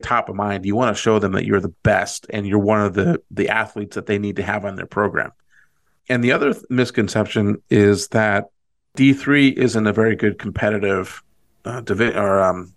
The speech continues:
yeah, division. Um, that's not true at all. Like, there, there are lots of very competitive programs at all levels of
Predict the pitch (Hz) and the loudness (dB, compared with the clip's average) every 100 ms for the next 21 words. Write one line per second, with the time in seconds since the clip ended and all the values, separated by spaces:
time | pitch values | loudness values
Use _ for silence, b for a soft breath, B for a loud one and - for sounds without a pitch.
0 | _ - 101 92 98 127 101 87 - b | _ -2 -2 -2 -2 -2 -2 -10 -14 b
1 | b b b b b _ - 101 107 175 | b b b b b _ -4 -2 0 -2
2 | 247 - 110 123 92 95 87 - - 101 | -4 -6 -2 0 2 2 2 -2 -4 -2
3 | 120 127 139 139 _ _ _ _ - 123 | 2 4 2 0 _ _ _ _ 0 2
4 | 135 113 110 107 107 104 104 104 - _ | 4 4 6 6 4 2 0 -4 -12 _
5 | _ _ 101 104 139 120 104 95 101 95 | _ _ -2 0 0 -2 -2 -2 -2 -2
6 | 98 92 90 101 98 95 87 92 - - | -2 -2 -2 -2 0 -2 -4 -8 -14 -14
7 | - 110 - 117 123 123 123 - _ _ | -4 -2 2 2 4 2 -2 -8 _ _
8 | - 107 98 85 64 - - _ _ _ | -2 0 2 -2 -8 -12 -20 _ _ _
9 | 110 104 95 - | -4 -2 -4 -12